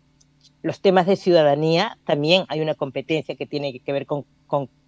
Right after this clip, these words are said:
con aprender a convivir y a participar democráticamente, el, todo el tratamiento del Estado, temáticas que tienen que ver con lo que tradicionalmente hemos conocido como educación fis-, de cívica, perdón, como el Estado,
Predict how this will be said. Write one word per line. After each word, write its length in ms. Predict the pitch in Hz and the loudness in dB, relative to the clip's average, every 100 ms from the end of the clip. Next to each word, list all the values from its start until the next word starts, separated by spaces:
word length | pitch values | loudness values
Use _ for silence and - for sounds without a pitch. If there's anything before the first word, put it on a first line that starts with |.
| _ | _
con 220 | - 139 | -2 -2
aprender 360 | 131 147 135 160 | -2 -2 2 2
a 60 | |
convivir 480 | 156 147 135 131 156 | 0 -4 -6 -2 0
y 60 | 156 | 0
a 60 | |
participar 520 | 135 - _ 135 156 147 | -4 -10 _ -6 -2 -2
democráticamente, 1120 | 135 123 151 143 135 131 190 175 - 165 160 _ _ _ _ _ - | -6 -4 -4 -4 -4 2 2 2 0 -4 -6 _ _ _ _ _ -14
el, 180 | 139 143 - _ _ | -12 -12 -14 _ _
todo 200 | 208 208 | 4 4
el 80 | 202 | 2
tratamiento 500 | 214 175 170 170 175 | 0 0 0 2 4
del 160 | 160 | 2
Estado, 580 | 135 - - 147 143 131 - | -2 -4 2 4 4 0 -4
temáticas 500 | - 185 247 - 240 | 0 4 4 2 -8
que 140 | - - | -6 -6
tienen 320 | 185 180 190 | -2 0 0
que 160 | - 156 | 0 2
ver 160 | 165 | 2
con 180 | - 165 | 4 0
lo 80 | 156 | 0
que 100 | 151 | -4
tradicionalmente 800 | 139 143 - 147 143 151 160 165 | -4 -4 -6 -6 -6 -4 -4 -4
hemos 180 | 156 | -4
conocido 400 | - 151 - 151 | -6 -6 -6 -6
como 200 | - 143 | -6 -6
educación 440 | 127 123 120 147 135 | -6 -8 -8 -8 -8
fis-, 300 | - 147 _ - | -8 -10 _ -10
de 160 | 143 | -8
cívica, 420 | 135 202 160 - - | -2 0 0 0 -4
perdón, 300 | 143 151 135 _ _ - | 0 0 -2 _ _ 2
como 320 | 170 160 180 | 4 4 4
el 200 | 185 143 | 4 4
Estado, 1000 | 135 - 156 147 139 139 135 139 139 | 2 0 4 6 6 4 4 4 4